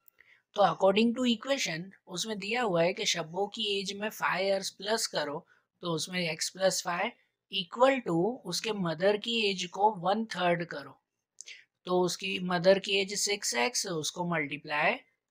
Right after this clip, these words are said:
वन थर्ड। तो अब इसका सॉल्यूशन कैसे करेंगे, एक्स कैसे ढूंढें कि ये X plus five तो वही रहेगा, यहाँ पे ये थ्री से कट हो जाएगा,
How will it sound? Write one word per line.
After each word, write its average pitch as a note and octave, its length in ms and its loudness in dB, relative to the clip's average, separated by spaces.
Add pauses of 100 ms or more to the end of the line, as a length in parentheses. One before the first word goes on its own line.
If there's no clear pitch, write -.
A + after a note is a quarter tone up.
वन F3+ 300 0
थर्ड। F3 380 2 (1600)
तो F3+ 60 -2
अब F3 80 6
इसका F3+ 220 2
सॉल्यूशन G3+ 500 4
कैसे A3 240 0
करेंगे, F3 440 0
एक्स E3 220 -4
कैसे G3+ 300 -2
ढूंढें F3+ 400 -2
कि E3+ 160 -8
ये E3+ 260 4
X - 140 -4
plus F#3+ 260 4
five F3+ 240 0
तो G3+ 80 -2
वही G3 220 4
रहेगा, G#3 440 2 (600)
यहाँ F3 400 0
पे F3 100 0
ये G3 360 0 (100)
थ्री F3 220 -6
से G#3+ 200 -2
कट G3 260 0
हो F3 120 2
जाएगा, C#3+ 400 2